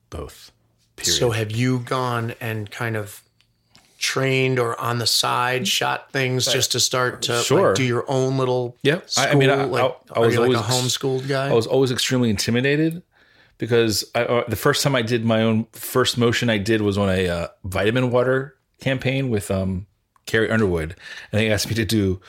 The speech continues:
Speaker 1: some of the on-air stuff. And I was like, "No problem. No problem at all. Like, I got this." Like, you know, I already had enough to, like, show that I could do something.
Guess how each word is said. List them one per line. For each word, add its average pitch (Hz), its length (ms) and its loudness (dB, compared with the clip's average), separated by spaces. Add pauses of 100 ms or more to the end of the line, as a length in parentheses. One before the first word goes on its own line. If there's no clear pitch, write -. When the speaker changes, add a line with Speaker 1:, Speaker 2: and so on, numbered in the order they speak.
(380)
Speaker 1:
some - 180 -4
of 107 40 0
the 110 80 2
on-air 110 320 2
stuff. - 460 -6 (120)
And 127 60 -2
I 127 40 2
was 127 80 0
like, - 180 -2
"No 120 160 2
problem. 92 460 -4 (200)
No 101 220 2
problem 127 340 2
at 104 80 2
all. 90 240 2
Like, 92 220 -2
I 131 100 2
got 104 280 0
this." 85 260 -6
Like, 113 240 0
you 113 80 2
know, 123 60 4
I 151 80 6
already 139 240 4
had 131 160 2
enough 120 320 2
to, 107 100 -4
like, 101 140 0
show 123 280 2
that 107 120 0
I 98 40 0
could 95 120 -6
do 123 120 -2
something. 113 460 -2